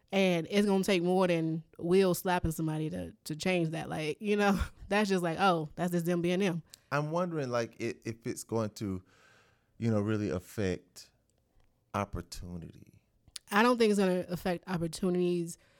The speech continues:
Speaker 1: for all Black people because, let's be real, Black people make a lot of money for the film and T V industry. I think it's gonna affect his bag.
Speaker 2: Mm.
Speaker 1: I think,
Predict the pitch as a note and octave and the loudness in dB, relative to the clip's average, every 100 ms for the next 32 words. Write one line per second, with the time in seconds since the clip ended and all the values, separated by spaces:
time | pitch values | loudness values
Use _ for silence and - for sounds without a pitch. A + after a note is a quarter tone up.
0 | _ _ _ _ - F#3 E3+ E3+ F#3 F3+ | _ _ _ _ -6 -2 0 0 0 -2
1 | G#3+ G3 G3+ G3+ - F3 F#3 E3+ E3 D#3 | -4 -6 -4 -6 -6 -6 -2 -2 -2 -6
2 | - F3+ E3 F3 F3+ F3 F3 G3 F3 F#3+ | -6 -6 -2 0 2 0 0 -2 -2 -2
3 | E3+ E3+ E3 D#3+ E3+ F3+ F3 - D#3+ D#3 | -2 -2 -2 -2 0 0 0 -2 -6 -4
4 | E3 D#3+ D#3+ D#3+ D#3+ D#3+ D#3+ - E3 - | -4 -4 -4 -4 -2 -4 -6 -8 -10 -12
5 | - _ _ _ _ _ _ _ _ - | -20 _ _ _ _ _ _ _ _ -2
6 | G3 G#3 G3+ F#3+ F3 D#3 F3 D#3+ - G#3+ | 2 4 6 4 2 2 0 0 2 2
7 | A3+ E3+ D3 D#3 F3 _ _ _ A#2+ G2 | 2 -2 -4 -8 -12 _ _ _ -18 -16
8 | F#2 F2 F2+ _ - F3+ F3 F3+ E3+ | -14 -16 -20 _ -4 0 2 2 2